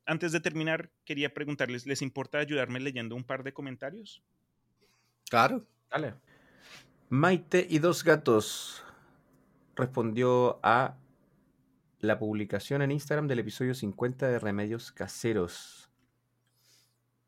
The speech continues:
Speaker 3: Dice así. Bueno, les, le mandamos saludos. Es María, de Restre Podcast. Dice, "¿Por qué se enredaron tanto explicando el orzuelo? Eso es una infección", dice,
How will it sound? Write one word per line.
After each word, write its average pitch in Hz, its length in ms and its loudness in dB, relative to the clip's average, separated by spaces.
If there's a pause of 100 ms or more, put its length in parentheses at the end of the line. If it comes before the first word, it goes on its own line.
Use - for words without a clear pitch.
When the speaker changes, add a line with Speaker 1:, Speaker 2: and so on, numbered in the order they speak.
(840)
Speaker 3:
Dice 135 240 2
así. 101 280 -2 (400)
Bueno, 107 280 2
les, 104 220 -2
le 104 140 -2
mandamos 101 320 -2
saludos. 95 400 -6
Es 104 60 -10
María, 98 440 -6 (1120)
de 104 240 0
Restre 107 300 -4
Podcast. - 540 -6 (180)
Dice, 127 240 0
"¿Por 127 260 0
qué 185 80 0
se 214 120 2
enredaron 156 400 4
tanto 127 520 0
explicando 110 640 -2
el 104 80 0
orzuelo? 107 520 -4 (640)
Eso - 180 -2
es 131 60 -2
una 127 100 2
infección", - 640 0
dice, 98 340 -10